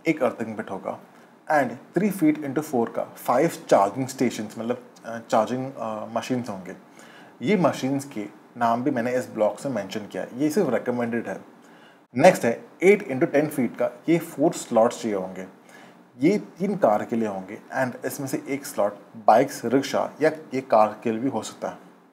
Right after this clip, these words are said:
ये slot जो fifteen into ट्वेंटी फ़ाइव feet का है, ये होगा buses के लिए या heavy duty vehicles के लिए। ये space जो नीचे है,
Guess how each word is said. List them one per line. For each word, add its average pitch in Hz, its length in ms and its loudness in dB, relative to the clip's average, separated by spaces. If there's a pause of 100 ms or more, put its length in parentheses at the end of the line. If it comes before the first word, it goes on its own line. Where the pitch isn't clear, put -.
(600)
ये 175 200 6
slot 113 400 0
जो 135 80 2
fifteen 151 380 0
into 143 300 -8
ट्वेंटी 120 180 0
फ़ाइव - 140 -4
feet 117 240 -4
का 104 120 -4
है, - 140 -6 (640)
ये 185 120 2
होगा 156 280 6
buses 123 360 2
के 123 100 -2
लिए 104 120 -6 (140)
या 156 80 2
heavy 123 260 2
duty 127 260 0
vehicles 101 440 -2
के 104 100 -6
लिए। 92 180 -10 (1200)
ये 151 160 6
space 110 520 -4
जो 120 120 0
नीचे 117 280 0
है, 98 200 -6